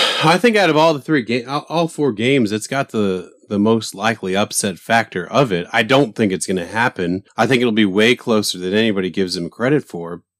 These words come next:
because of what you're saying. I mean, Daboll has instilled a confidence in this team to play like they've never played before, especially Danny Dimes.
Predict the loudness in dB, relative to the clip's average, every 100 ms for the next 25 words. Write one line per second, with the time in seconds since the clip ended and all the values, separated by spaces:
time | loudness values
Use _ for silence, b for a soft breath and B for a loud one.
0 | -4 0 2 2 0 0 -2 -4 0 0
1 | 0 0 0 -2 -6 0 2 4 2 2
2 | 0 -2 -2 -2 -2 -4 -4 -4 -4 -4
3 | -4 -4 -6 -10 -10 -8 -6 -4 0 2
4 | 2 -2 -8 -2 -2 -2 0 2 4 2
5 | 0 -2 -2 -2 0 -2 -4 -4 -4 -4
6 | -8 -4 0 0 -2 -2 -2 2 0 2
7 | 0 0 0 0 0 -6